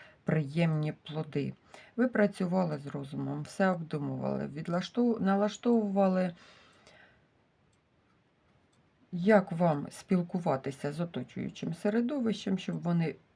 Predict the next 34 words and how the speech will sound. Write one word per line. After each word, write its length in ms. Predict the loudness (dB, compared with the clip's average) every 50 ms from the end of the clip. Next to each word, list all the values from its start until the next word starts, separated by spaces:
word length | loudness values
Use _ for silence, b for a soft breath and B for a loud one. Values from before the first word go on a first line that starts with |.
| _ _ _ _ _ _ -4
відносились 760 | 0 2 2 4 6 4 4 2 0 -4 -4 -2 -2 -2 0
до 180 | 2 2 2
вас 300 | 2 2 0 -2 -2 -6 -6 -2
саме 300 | 2 2 4 4 2 0
так, 360 | 0 0 0 0 0 -4 -12
як 200 | -12 -12 -10 -8
ви 100 | -8 -8
цього 360 | -8 -8 -8 -6 -6 -6 -8
хочете, 680 | -8 -8 -6 -6 -6 -6 -8 -12 -10 -8 -8 -8 -8 -6 -4 0
і 100 | 0 2
ви 120 | 2 0
цього 340 | -2 -4 -6 -8 -6 -6 -6
досягнули. 720 | -6 -6 -8 -10 -10 -10 -10 -8 -6 -6 -6 -8 -8 -10 -12 -12 B B B B B B B
Тобто 320 | -8 -8 -4 -4 -4 -2
зараз 360 | 0 2 2 2 2 -2 -4 -6 -4
можете 420 | -4 -4 -4 -6 -8 -14 -14 -12
в 60 | -8
листопаді 800 | -6 -6 -6 -6 -6 -4 -6 -4 -2 -4 -4 -4 -4 -6 -8 -12 B B B B B B
і 140 | -2 -2 -2
трішечки 600 | -2 -6 -10 -8 -8 -8 -10 -12 -10 -8 -6 -6
дозволити, 680 | -4 -2 -2 -2 -2 -2 -2 -2 -2 -2 -4 -4 -8 -6
коли 260 | -2 0 2 2 2
будуть 280 | 0 0 -2 -2 -2 -4
такі 300 | -6 -8 -6 -6 -4 -2
моменти, 640 | 0 2 2 2 2 2 0 -2 -4 -4 -6 -6 -6
коли 240 | -4 -4 -2 -2 -2
буде 280 | -4 -4 -6 -6 -6
такий 340 | -6 -8 -10 -10 -8 -10 -10
час, 360 | -8 -6 -6 -4 -4 -4 -6 -6
можете 340 | -4 -4 -4 -4 -4 -6 -6
дозволити 540 | -4 -6 -8 -6 -4 -2 -2 -2 -2 -4 -6
собі 280 | -6 -6 -4 -4 -4 -2 -2
розслабитись 800 | -4 -4 -4 -6 -6 -4 -2 0 0 0 -2 -6 -6 -8 -10 -8 -6
і 180 | -4 -4 -4